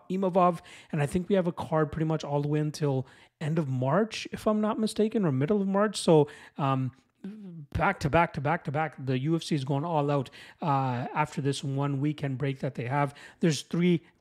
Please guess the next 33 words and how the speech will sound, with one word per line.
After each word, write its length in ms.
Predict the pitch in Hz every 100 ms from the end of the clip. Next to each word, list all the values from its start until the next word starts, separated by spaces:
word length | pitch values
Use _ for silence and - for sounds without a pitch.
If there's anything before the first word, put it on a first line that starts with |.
| 160
regional, 300 | 160 151 175
big 300 | 165 131 180
regional 360 | 156 160 165 151
events 340 | 135 139 -
next 220 | 143 131 143
week. 120 | 127 -
Well, 120 | 147
big 360 | 120 120 156 131 - - - 160
if 140 | -
you 140 | 151
are 180 | 143 139
a 220 | 135 131 151
M 180 | 165
M 140 | 147 139
A 100 | 131
nutcase, 540 | 135 131 - 156 131
that 160 | - 135
is, 200 | 135 127
of 120 | 131
course. 280 | - 147 135 - - -
Let 80 | 147
me 60 |
just 180 | 139 135 -
quickly 220 | 147 143
pull 180 | 135 147
those 200 | 135 131
up. 140 | 147
I 80 | 143
believe 260 | 123 147 151
it's 100 | 127 -
L 200 | 196 147
F 180 | 151 -
A. 300 | 139 143